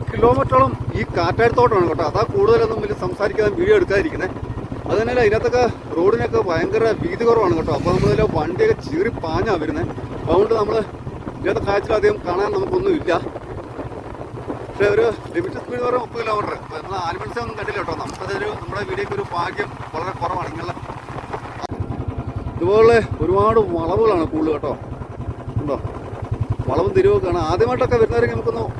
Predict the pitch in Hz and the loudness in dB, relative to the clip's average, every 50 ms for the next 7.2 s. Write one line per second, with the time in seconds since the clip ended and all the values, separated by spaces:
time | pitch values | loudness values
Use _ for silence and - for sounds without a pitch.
0 | - 139 160 190 214 240 240 240 226 226 - - - 196 151 170 185 180 - - | -4 -2 0 0 -2 0 0 0 0 0 -2 -2 -2 0 0 0 0 0 -2 0
1 | 170 175 185 202 220 226 214 - - - 151 151 165 - 214 - 233 233 220 208 | 2 2 2 4 4 2 2 0 -2 -2 -2 -2 0 0 0 0 0 0 0 0
2 | - 220 220 208 214 214 202 - 175 170 - 233 220 208 226 - - - - - | 2 2 2 4 4 2 2 4 2 2 2 4 4 4 4 2 0 -2 0 0
3 | 147 165 185 190 196 196 196 190 - - - - - 151 156 165 165 170 160 147 | 2 2 4 4 4 4 2 0 -2 -10 -10 -2 0 2 2 2 2 2 0 0
4 | 135 147 131 - 170 180 196 202 208 208 190 190 185 - - 139 135 135 143 139 | 0 -2 0 0 0 0 0 0 0 2 2 2 2 2 2 2 4 4 2 2
5 | - 143 127 113 101 92 87 - - - - 113 120 135 147 160 156 160 147 135 | 2 0 0 0 -2 -4 -8 -10 -12 -10 -8 -6 -4 -2 -2 0 0 0 0 0
6 | 127 131 139 147 147 147 151 139 120 113 117 117 117 135 151 139 113 110 101 104 | 0 2 2 2 2 2 0 -2 0 0 -2 0 2 2 0 2 2 0 -4 -4
7 | 98 107 85 | -4 -6 -8